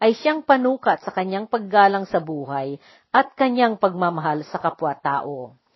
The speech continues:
Hindi nalingid itong katangian niyang ito kay Sir Raymond Priestley,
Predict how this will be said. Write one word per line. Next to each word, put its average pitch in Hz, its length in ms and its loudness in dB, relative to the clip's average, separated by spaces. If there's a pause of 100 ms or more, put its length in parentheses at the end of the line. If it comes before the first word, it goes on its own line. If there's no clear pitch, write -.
(340)
Hindi 254 400 0
nalingid 220 640 4
itong 170 400 -8 (320)
katangian 247 560 2
niyang 214 240 -4
ito 170 160 -2 (160)
kay 156 240 -2
Sir 247 320 2 (220)
Raymond 208 560 0
Priestley, 156 640 -8